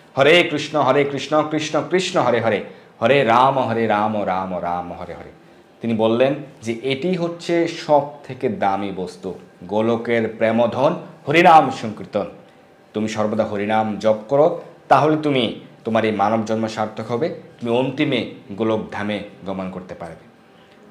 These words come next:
তো দেখুন, শ্রী শিবজির কৃপায় সেই ব্রাহ্মণ কৃষ্ণ ভক্তে, মহান ভক্তে পরিণত হলেন। তো সেই কারণে বৈষ্ণবগণও এই শিব চতুর্দশী ব্রত, শিবরাত্রি ব্রত পালন করেন, কৃষ্ণ প্রেম ও ভক্তি লাভ করার জন্য তারা প্রার্থনা করেন শ্রী শিব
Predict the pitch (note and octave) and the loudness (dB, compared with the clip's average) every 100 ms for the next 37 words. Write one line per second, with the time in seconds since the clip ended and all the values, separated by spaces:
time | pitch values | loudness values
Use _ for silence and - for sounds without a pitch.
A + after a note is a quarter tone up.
0 | - - - D#3 C#3+ C#3 D3 G#2 - - | -20 -8 -2 2 2 4 0 -2 -8 -10
1 | G#2 - A#2+ A#2 C3 - B2 A#2 C3+ B2 | -10 -8 -8 -6 -6 -6 -2 4 6 6
2 | A2 A2+ F#2 G#2 G#2 A2 G#2+ A2 C3 - | 0 -6 -4 -2 0 0 -2 -4 -8 -6
3 | C3 G2+ G2 - G#2 - - - G2 G#2+ | -6 -6 -8 -6 -6 -6 -18 -14 -8 -2
4 | F3 E3+ G#2+ - A#2 A2 G#2+ G2+ F#2 F2 | -2 -2 -4 -6 -6 -6 -6 -8 -10 -12
5 | E2 D#2+ - G#2+ - C3 C#3+ C#3+ D3 D#3 | -14 -16 -16 -8 0 2 6 6 6 2
6 | D#3+ - - - B2 A#2+ D#3+ D3+ D#3+ E3 | -2 -14 -18 -4 -4 -2 -2 0 2 2
7 | D3 A#2+ A2 - A2 A#2+ A#2+ C3 B2+ B2 | 0 -2 -2 -4 -4 -2 -2 -2 -2 -2
8 | A#2 A#2 A#2 - G#2 A2 G#2+ G#2 - - | -4 -2 -4 -6 0 2 0 -8 -8 -4
9 | G#2+ A2 B2+ B2 C3+ F#3 - - A#2+ - | 0 0 0 0 0 -2 -8 -10 -8 -8
10 | A2 - A#2 B2 G#2+ G2+ - - C3 A#2+ | -6 2 2 2 -2 -6 -8 -6 0 0
11 | F#2+ - B2 A#2 B2 C#3 F#3+ - - G2+ | 0 4 4 4 -2 -4 -6 -8 -12 -10
12 | F#2+ F#2 - G2 F#2+ G2 G2 F#2 F#2+ - | -4 -6 -4 -6 -4 -2 -4 -6 -14 -16